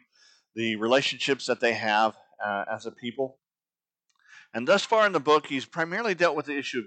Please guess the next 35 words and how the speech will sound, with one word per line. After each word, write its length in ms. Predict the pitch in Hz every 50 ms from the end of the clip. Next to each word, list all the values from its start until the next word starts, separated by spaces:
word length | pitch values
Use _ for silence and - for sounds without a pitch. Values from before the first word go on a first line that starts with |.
| 101
unity. 440 | 110 117 117 104 98 _ - - _ _ _ _ _ _ - - _ _ _
What 220 | - 135 190 220 196
does 160 | 196 175 208
it 100 | 147 131
look 240 | 139 143 135 - 135
like 260 | 135 135 139 135 -
to 100 | - 123
be 420 | 110 107 117 120 117 117 117 113 - -
a, 280 | 110 107 104 104 104 - 107
a 120 | 104 - _
people 600 | - - 160 151 156 143 139 135 131 127 - _ _ _ _ _ _ _ _ _ _ _ _ _ 104
that 220 | 98 117 117 113 120
is 160 | 120 98 107
unified, 540 | 147 160 151 131 - - 104 82 76 73 - - - _ _ -
that's 180 | 117 117 - -
connected, 600 | - 123 117 123 131 135 - _ - - - _ _ -
that 180 | - 120 127 -
even 280 | 151 156 185 180 170
though 180 | 165 165 160 160
we 160 | 160 151 135
may 220 | 131 135 131 127
come 260 | 120 - - 135 135 131
from 220 | - 131 120 110
different 340 | 110 107 - 113 107 104 -
backgrounds, 580 | 127 147 151 - 147 147 147 143 143 143 147 - _ _ _ _ _ _ -
even 240 | 123 127 131 127 123
though 180 | 123 120 117
different 360 | 110 113 110 - 120 107 101 - _ - 120 120 _ _ _ -
leaders 380 | 123 123 131 127 131 123 120 -
may 80 | 120 110
have 200 | 104 110 98 104
led 140 | 113 110 107
us 140 | 107 - -
to 100 | - -
Christ, 440 | _ - 151 147 139 139 131 -